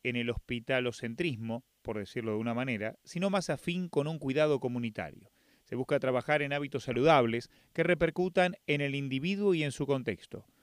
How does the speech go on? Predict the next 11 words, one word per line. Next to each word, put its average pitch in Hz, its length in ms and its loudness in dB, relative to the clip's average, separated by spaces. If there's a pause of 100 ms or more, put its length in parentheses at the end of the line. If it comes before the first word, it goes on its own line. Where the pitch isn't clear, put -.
(140)
Por 123 140 0
eso 135 160 -2
trabajamos 135 480 2
en 123 100 -2
talleres 139 400 0
para 135 220 4
priorizar 127 600 2
la 147 140 4
atención 127 440 0
primaria", 135 580 2 (460)
afirmó. 95 560 -4